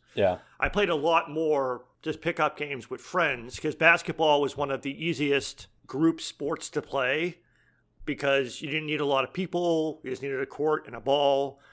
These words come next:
Speaker 2: Whereas, like, some other sports, like baseball, I didn't really get into baseball until I was older, but that's not, for us, was not a very easy sport to play because you needed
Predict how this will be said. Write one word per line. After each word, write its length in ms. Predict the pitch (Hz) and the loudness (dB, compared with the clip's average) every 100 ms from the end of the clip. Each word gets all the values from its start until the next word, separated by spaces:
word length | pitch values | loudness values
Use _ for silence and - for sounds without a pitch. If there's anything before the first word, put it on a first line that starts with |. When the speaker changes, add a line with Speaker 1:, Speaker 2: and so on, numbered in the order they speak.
| _ | _
Speaker 2:
Whereas, 300 | 156 151 - | -2 0 0
like, 180 | 156 - | -2 -2
some 200 | 151 143 | -6 0
other 220 | 151 156 | 0 0
sports, 360 | - 156 143 - | -2 -2 -2 -2
like 200 | 131 - | -4 0
baseball, 800 | 156 180 - 175 165 160 165 - _ _ _ _ _ | -2 0 2 6 6 4 -2 -8 _ _ _ _ _
I 60 | 160 | 0
didn't 120 | 196 | 2
really 160 | 185 | 2
get 140 | 160 160 | 4 2
into 220 | 170 156 | 2 0
baseball 420 | 156 151 - 151 | -2 -2 -2 -2
until 240 | 147 - 151 | -2 -2 0
I 80 | 139 | 0
was 180 | 120 | -2
older, 400 | - 156 156 151 | -2 0 0 -2
but 160 | 135 131 | -2 0
that's 220 | 156 170 | 0 0
not, 300 | 165 151 - _ _ - | 0 0 -2 _ _ -4
for 200 | 151 170 | 4 4
us, 220 | 170 - | 4 0
was 120 | 135 | -4
not 140 | 143 | 0
a 40 | 135 | 0
very 360 | 151 143 135 - | 0 0 -2 -6
easy 320 | 180 170 151 151 | -6 -6 -4 -8
sport 360 | - 147 147 | -4 -2 -2
to 80 | 147 | -6
play 300 | - 139 151 | -6 -2 -2
because 300 | - 135 123 | -4 -6 -6
you 60 | 120 | -6
needed 260 | 139 135 | -6 -8